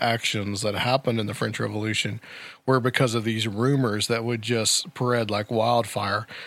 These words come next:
whether they were true or not. And you see in the same kind of effect now, but except it's virtual. It's on, it's what you just described. People are getting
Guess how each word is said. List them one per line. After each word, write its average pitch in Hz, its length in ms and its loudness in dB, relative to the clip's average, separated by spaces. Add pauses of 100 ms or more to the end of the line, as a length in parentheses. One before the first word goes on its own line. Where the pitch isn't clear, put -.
(160)
whether 131 280 4
they 113 180 0
were 107 140 -2
true 120 320 0
or 98 120 -6
not. 110 400 4 (720)
And 120 480 2
you 143 160 4
see 156 280 6
in 139 120 6
the 117 80 0
same 127 360 2
kind 117 200 0
of 107 100 -2
effect 151 500 2
now, 110 540 0
but 127 140 -2
except 131 500 0
it's 113 140 -2
virtual. 117 640 0
It's 101 180 -2
on, 117 240 0
it's 120 240 -4
what 113 300 -2
you 120 80 -2
just 123 320 2
described. 104 680 0 (420)
People 131 340 4
are 110 180 0
getting 120 580 2